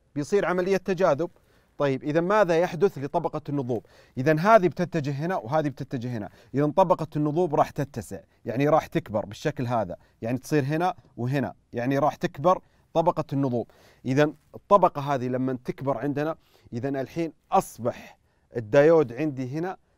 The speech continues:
كأنه مقاومة، لا يمر التيار الكهربائي. يعني في الحالة هذه توصيل الدايود توصيل عكسي لا يسمح بمرور التيار الكهربائي،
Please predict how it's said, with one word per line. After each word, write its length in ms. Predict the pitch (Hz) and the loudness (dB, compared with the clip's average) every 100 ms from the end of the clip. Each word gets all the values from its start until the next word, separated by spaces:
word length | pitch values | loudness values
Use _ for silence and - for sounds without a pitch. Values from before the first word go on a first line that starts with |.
| _ - | _ -10
كأنه 400 | 135 170 156 131 | -6 -4 -4 -4
مقاومة، 560 | 135 131 110 90 80 - _ _ | -6 -2 -2 -4 -12 -20 _ _
لا 160 | 117 160 | 0 2
يمر 280 | 175 160 120 | 2 0 -4
التيار 380 | - 123 127 113 | -6 -4 -4 -4
الكهربائي. 600 | - 110 110 98 82 - _ _ - | -8 -10 -10 -10 -12 -16 _ _ -8
يعني 420 | 113 139 113 82 - _ | 0 0 -2 -10 -16 _
في 80 | - | -12
الحالة 380 | 117 160 151 120 | -4 2 2 2
هذه 280 | 123 107 95 | -4 -6 -6
توصيل 460 | 123 117 - 151 104 | -8 -6 -4 -4 -4
الدايود 400 | 107 104 135 143 | -6 0 2 2
توصيل 520 | - 123 - 151 120 | 0 -8 -6 -6 -4
عكسي 560 | 98 156 - - 208 196 _ _ _ - | -4 -4 -6 -8 -8 -8 _ _ _ -6
لا 180 | 123 160 | 2 2
يسمح 320 | 165 135 120 | 2 -4 -6
بمرور 360 | 127 131 143 127 | -4 -2 -2 -2
التيار 360 | - 127 139 | -6 -4 -2
الكهربائي، 640 | 131 - 104 101 90 85 | -4 -8 -10 -10 -8 -10